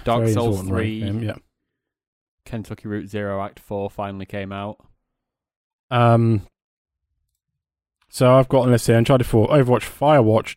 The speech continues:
Speaker 2: Doom, Stardew Valley, Forza Horizon three, Hitman, Persona five, Oxenfree,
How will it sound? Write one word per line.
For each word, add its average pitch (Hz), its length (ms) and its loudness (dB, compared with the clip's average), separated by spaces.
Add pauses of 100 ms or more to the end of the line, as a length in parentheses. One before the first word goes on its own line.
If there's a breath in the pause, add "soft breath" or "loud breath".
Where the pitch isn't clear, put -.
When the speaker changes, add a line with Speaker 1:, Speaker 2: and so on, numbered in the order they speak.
Speaker 2:
Doom, 110 360 0
Stardew 127 500 0
Valley, 104 340 4
Forza 113 520 2
Horizon 110 500 2
three, 101 560 -4 (720)
Hitman, 104 600 0
Persona 123 380 2
five, 110 400 2
Oxenfree, 107 840 -2